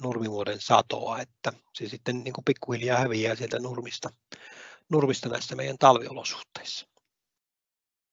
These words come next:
Seuraava. No sitten kun palko-, palkokasveista otetaan nyt tätä yksi laji, meillä on sen verran rajoittu-, rajoittunut aika, että tuo puna-apila on tietysti se yleisin, niin,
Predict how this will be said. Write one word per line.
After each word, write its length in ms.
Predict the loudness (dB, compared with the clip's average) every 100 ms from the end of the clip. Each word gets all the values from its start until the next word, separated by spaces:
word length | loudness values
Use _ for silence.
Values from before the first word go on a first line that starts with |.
| _ _ -14 -14 -12
Seuraava. 720 | -4 -2 -2 2 6 8 6 _ _ _ _ _ _ _ -20 -20 -20 -18 -16 -2
No 60 | 2
sitten 240 | 8 8
kun 380 | 8 0 -4 -6 -10 _ -14 -12 -12 -12 -12 -12 -12 -14 _ 6
palko-, 360 | 8 10 8
palkokasveista 840 | 10 8 8 4 4 4 4 2
otetaan 360 | 2 0 2 2
nyt 120 | 2
tätä 260 | 2 4 4
yksi 180 | 4 6
laji, 200 | 6 6
meillä 200 | 4 2
on 100 | 0 -2
sen 120 | 2
verran 200 | 6 8
rajoittu-, 480 | 8 8 4 -4 6
rajoittunut 420 | 8 8 4 6
aika, 280 | 8 8 6
että 200 | 2 0
tuo 120 | 0 0
puna-apila 500 | 4 6 6 6 4
on 80 | 4
tietysti 220 | 0 0
se 140 | 0 4
yleisin, 440 | 6 6 6 2
niin, 160 | 0